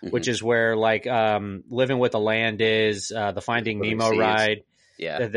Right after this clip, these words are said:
Speaker 2: the, the Journey into Imagination, the, the Figment ride. You've got all of that, the Living Seas. Yeah. So you've got, you've got a lot over on that right side. And I always considered that, like, another section. So you had that,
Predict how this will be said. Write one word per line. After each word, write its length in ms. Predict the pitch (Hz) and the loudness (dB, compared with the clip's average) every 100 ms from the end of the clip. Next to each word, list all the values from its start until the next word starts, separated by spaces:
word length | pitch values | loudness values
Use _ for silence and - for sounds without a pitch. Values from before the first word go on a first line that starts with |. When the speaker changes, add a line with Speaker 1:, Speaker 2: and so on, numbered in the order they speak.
| 113 107 107 104 _ | 2 2 0 -2 _
Speaker 2:
the, 60 | 113 | -6
the 320 | 113 110 104 | -2 0 0
Journey 400 | 95 120 120 123 | -2 0 0 0
into 180 | 113 123 | -2 -2
Imagination, 800 | 113 110 101 101 113 - 113 110 | 0 -2 -2 -4 -2 -2 -4 -4
the, 140 | 95 - | -6 -6
the 80 | 101 | -6
Figment 360 | 123 120 120 107 | -6 -2 -4 0
ride. 600 | 113 113 110 110 113 107 | 2 4 4 2 2 -2
You've 140 | 104 | -2
got 140 | 117 113 | 2 2
all 140 | 104 | 0
of 80 | 95 | 0
that, 340 | 104 104 98 | 0 0 -2
the 80 | 107 | -4
Living 260 | 101 107 98 | -4 -6 -8
Seas. 380 | - 110 110 104 | -6 -6 -4 -4
Yeah. 220 | 98 85 | -4 -4
So 400 | - 110 104 101 - _ _ _ | -4 -2 -2 -2 -10 _ _ _
you've 160 | 139 143 | -10 0
got, 260 | 202 180 - _ | 2 2 -2 _
you've 160 | - 143 | -12 -2
got 160 | 180 160 | 0 2
a 60 | |
lot 400 | 127 120 131 123 | 2 2 2 2
over 240 | 120 117 117 | 0 0 0
on 120 | 107 | 0
that 140 | 92 | -2
right 200 | 104 107 | -2 -2
side. 240 | - 113 107 | 0 0 0
And 100 | 110 | 2
I 100 | 127 | 2
always 220 | 135 135 | 4 2
considered 440 | - 117 139 113 107 | -2 -4 -2 0 0
that, 200 | 113 110 | 0 0
like, 140 | 104 | -2
another 500 | 104 101 110 107 98 | -2 -2 -2 0 0
section. 420 | - 101 - 87 | -2 -4 -4 -12
So 120 | - | -8
you 160 | 104 107 | -4 0
had 160 | 127 127 | 2 2
that, 220 | 120 | 2